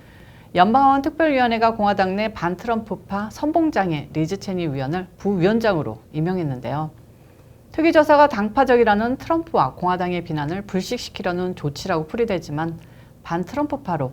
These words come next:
공화당 당내 서열 삼 위에서 축출된 배신자에게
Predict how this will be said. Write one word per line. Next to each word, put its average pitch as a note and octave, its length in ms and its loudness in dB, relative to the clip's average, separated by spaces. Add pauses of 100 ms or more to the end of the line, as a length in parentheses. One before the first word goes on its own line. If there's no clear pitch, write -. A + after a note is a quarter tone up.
공화당 F3 500 -4
당내 G3 440 -4
서열 B3 340 -2
삼 D4+ 260 -4
위에서 C#4 300 -2
축출된 G3+ 580 -6 (440)
배신자에게 F#3 1040 0